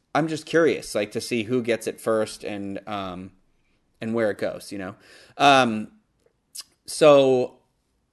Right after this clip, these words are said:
yeah, so rather than ramble on, I know this is a little bit of a shorter one of the movie reviews, but Craig was out of town. I know he did wanna see this, but I didn't wanna wait too long to see it. Um, but, uh, yeah, g-, talk to me. Let me know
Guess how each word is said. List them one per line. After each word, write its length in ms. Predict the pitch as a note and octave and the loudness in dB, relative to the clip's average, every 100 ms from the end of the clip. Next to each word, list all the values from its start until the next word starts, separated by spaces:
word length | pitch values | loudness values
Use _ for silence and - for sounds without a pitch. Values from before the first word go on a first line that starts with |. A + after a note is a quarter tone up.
| _ _ _ - | _ _ _ 2
yeah, 180 | E3 | 4
so 180 | - D#3+ | 6 4
rather 280 | D#3+ F3 G#3 | 4 4 2
than 220 | G3+ F3 | -2 -4
ramble 400 | D3 D3 E3 F3+ | -2 0 0 2
on, 400 | C3+ A2 G#2+ D3 | 2 0 0 -2
I 120 | C#3+ C3+ | -2 0
know 160 | C3+ | -2
this 140 | D3+ D#3 | -2 -4
is 120 | D3 | -4
a 60 | |
little 160 | C#3+ C#3 | -2 0
bit 120 | C3 | 0
of 80 | A#2+ | -2
a 60 | A#2 | -2
shorter 480 | - A#3 C4 C3+ | 2 2 6 6
one 160 | A2+ A2+ | 4 0
of 60 | G#2 | -2
the 80 | |
movie 260 | G#2 G2+ F#2+ | -4 -4 -4
reviews, 400 | G2 G2 G2+ A2+ | -6 -4 -6 -2
but 260 | A#2 A2 - - _ | 2 2 0 -18 _
Craig 200 | - D3 | 2 2
was 140 | F3 F#3 | 4 4
out 120 | F3 | 2
of 60 | |
town. 280 | F3 D3+ C3+ | 2 0 0
I 40 | C3 | 0
know 160 | C3+ | 0
he 60 | C#3 | 0
did 180 | C3+ C3 | -2 -2
wanna 160 | B2+ | -4
see 160 | - A#2 | -2 -2
this, 160 | G#2+ | -2
but 100 | - | -2
I 60 | A#2 | -2
didn't 160 | B2 A#2+ | 0 -2
wanna 140 | A2+ | -2
wait 180 | A2 G#2 | -2 -4
too 140 | A#2 | -6
long 220 | G#2 G2+ | -6 -6
to 60 | G2+ | -8
see 200 | - G#2 | -6 -4
it. 200 | F#2+ - | -4 -6
Um, 420 | G#2+ G2+ F#2+ G2 - _ _ _ _ - | -8 -8 -8 -12 -16 _ _ _ _ 4
but, 340 | C3+ B2 - - _ _ _ _ _ _ _ _ _ _ _ _ _ _ | 6 6 4 -10 _ _ _ _ _ _ _ _ _ _ _ _ _ _
uh, 480 | B2 A2+ G#2+ G2+ G#2 - - | 2 4 4 4 0 -4 0
yeah, 260 | A#3 C3 - C3+ - C3+ | 2 2 -2 -10 -10 -16
g-, 180 | - - G#2+ C#3+ | -16 -20 -20 -10
talk 260 | F3 F#3 F#3 | 0 0 2
to 80 | B2+ | -4
me. 140 | G2 | -4
Let 200 | A#2 D#3+ | 2 2
me 140 | G3+ | 2
know 520 | F#3+ E3+ E3+ E3 E3+ | 0 2 4 2 0